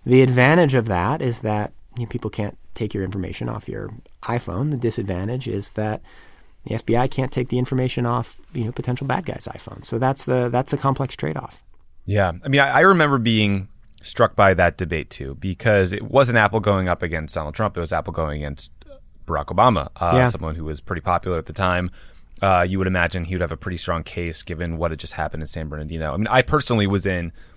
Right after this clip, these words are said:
Speaker 2: many, many meetings in the Situation Room where we were talking about intelligence and wanted more access to some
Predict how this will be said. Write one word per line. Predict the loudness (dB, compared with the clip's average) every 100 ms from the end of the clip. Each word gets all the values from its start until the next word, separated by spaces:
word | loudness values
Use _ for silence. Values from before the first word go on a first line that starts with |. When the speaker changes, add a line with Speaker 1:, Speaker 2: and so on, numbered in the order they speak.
| -20 -16 -4
Speaker 2:
many, | 2 4 4
many | 4 4
meetings | 4 4 2 0
in | 0
the | 0 -2
Situation | -4 -2 0 0 0
Room | 0 2 2
where | 2 0
we |
were | -2
talking | -2 -2 0
about | -2
intelligence | 0 0 0 -4 -6
and | -4 -4 -4 -10 -20 -20 -14 -4
wanted | 2 4 4 4
more | 4 4
access | 4 0 0 0 0
to | -6 -8
some | -6 -2 0 0 -4